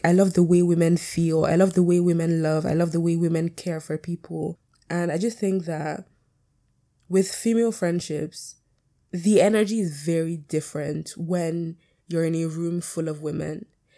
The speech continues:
And being a woman and having female or experiences as a woman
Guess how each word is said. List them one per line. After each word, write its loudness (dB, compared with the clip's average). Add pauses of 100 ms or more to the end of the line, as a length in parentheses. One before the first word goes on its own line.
(220)
And -4 (840)
being 2
a 2
woman -4 (100)
and -4
having 0 (240)
female 2
or 0 (640)
experiences -2
as -4
a -2
woman -6